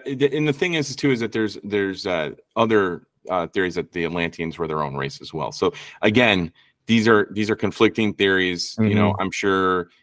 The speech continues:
Speaker 1: if any of this is true, it's a little bit of column A, a little bit of column B, right? Because you just have re-, remnants of, of the, of the history, even though, you know,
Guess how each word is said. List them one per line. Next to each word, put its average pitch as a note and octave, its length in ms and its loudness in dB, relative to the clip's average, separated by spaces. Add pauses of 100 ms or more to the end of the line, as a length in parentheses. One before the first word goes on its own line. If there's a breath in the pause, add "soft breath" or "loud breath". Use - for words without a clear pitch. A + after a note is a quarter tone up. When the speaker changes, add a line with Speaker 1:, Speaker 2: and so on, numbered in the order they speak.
(200)
Speaker 1:
if F2+ 380 -10
any G#2 160 0
of F#2+ 80 -2
this F#2 180 -4
is F#2+ 160 -2
true, F#2+ 400 0
it's E2 220 -4
a D2 60 -6
little F#2+ 220 0
bit F2+ 120 0
of F2 80 0
column F#2 260 2
A, F2 80 4
a E2+ 60 2
little F2 160 0
bit E2 140 0
of E2 100 -4
column E2 320 -2
B, D#2+ 220 -8
right? E2 260 -4 (100)
Because E2+ 460 -4
you F2 100 -6
just E2 280 -12
have E2 360 -2
re-, F#2 320 2
remnants G#2 560 4
of, F2+ 380 0
of F#2 340 0
the, E2 240 -2 (460)
of F#2+ 160 0
the F2 100 2
history, D#2+ 500 -2
even F#2+ 300 0
though, E2 260 0 (580)
you F2 100 -6
know, D2 160 -6